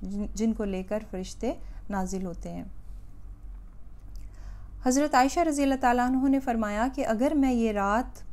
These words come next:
पा लूँ तो क्या दुआ मांगूँ? तो नबी पाक सल्लल्लाहु अलैहि वसल्लम ने फरमाया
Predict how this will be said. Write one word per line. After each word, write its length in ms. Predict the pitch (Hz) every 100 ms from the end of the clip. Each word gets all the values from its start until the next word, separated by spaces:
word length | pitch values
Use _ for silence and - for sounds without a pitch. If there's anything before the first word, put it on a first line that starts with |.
| -
पा 200 | 220 254
लूँ 300 | 262 254 277 -
तो 160 | 226 220 226 226 226 - - -
क्या 180 | 294 311
दुआ 240 | 240 208
मांगूँ? 360 | 190 175 170 175 -
तो 60 | 214
नबी 220 | 214 202
पाक 160 | 214 208
सल्लल्लाहु 360 | 220 202 196 202
अलैहि 180 | 196 190
वसल्लम 380 | 190 190 190
ने 120 | 190 202
फरमाया 500 | 196 190 190 220